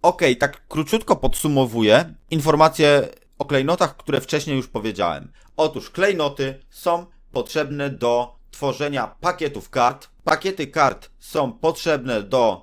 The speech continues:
tworzenia odznak. Odznaki dają nam wyższy level. Natomiast klejnoty możemy zdobywać albo zamieniając własne przedmioty z ekwipunku,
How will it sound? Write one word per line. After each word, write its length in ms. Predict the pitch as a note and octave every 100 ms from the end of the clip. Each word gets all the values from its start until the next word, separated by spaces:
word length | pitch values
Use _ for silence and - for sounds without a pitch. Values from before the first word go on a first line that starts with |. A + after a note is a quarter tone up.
| -
tworzenia 520 | - D3 D3+ C#3 -
odznak. 600 | B2 G#2 G#2 C#3+ - - -
Odznaki 560 | C#3 C3 D#3+ E3 D#3+
dają 300 | C3+ B2+ C3
nam 280 | C3 A2 G2+
wyższy 360 | G#2 C3+ - C#3
level. 460 | B2+ F2+ D#2 D2+ - - -
Natomiast 640 | A2 E3 E3 D3+ A#2 -
klejnoty 720 | - G3 G3+ D#3 C3+ C#3 C3+ -
możemy 440 | E3+ E3 D3 C3
zdobywać 800 | F#2 G#2 D3 D#3+ C#3 G#2 F2+ - - - - -
albo 600 | C#3 D#3 C3+ A2+ F2+ - _
zamieniając 720 | G#2 C#3 C#3 D3 D3+ C#3+ G#2+
własne 500 | F#2 C#3 C#3 C#3 A2+
przedmioty 540 | - - A2 A#2 A2+ F#2+
z 80 | -
ekwipunku, 800 | - - - G2+ F#2 D3+ G3